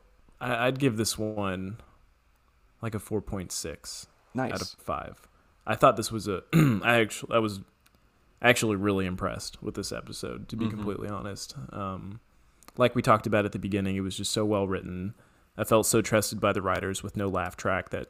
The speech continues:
Speaker 1: they knew, they knew what they were writing was funny and that we would have laughed at the right times. And,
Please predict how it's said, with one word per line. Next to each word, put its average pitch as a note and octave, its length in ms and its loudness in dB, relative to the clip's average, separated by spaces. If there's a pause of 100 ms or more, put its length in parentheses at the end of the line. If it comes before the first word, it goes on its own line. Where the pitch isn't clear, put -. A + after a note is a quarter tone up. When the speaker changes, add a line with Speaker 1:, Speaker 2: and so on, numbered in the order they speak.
(100)
Speaker 1:
they A2+ 160 0
knew, A2 320 0 (560)
they B2+ 100 8
knew C#3 140 10
what D3+ 140 10
they C#3+ 80 10
were B2 100 10
writing A2+ 260 8
was G#2+ 140 -2
funny G#2+ 420 0 (580)
and G#2 100 -4
that G2 100 -2
we G#2+ 80 0
would G#2 160 -2
have G2 140 -6
laughed F#2+ 260 2
at F2+ 60 -10
the G2 60 -8
right G2 180 0
times. F#2 480 -8
And, F#2+ 240 -10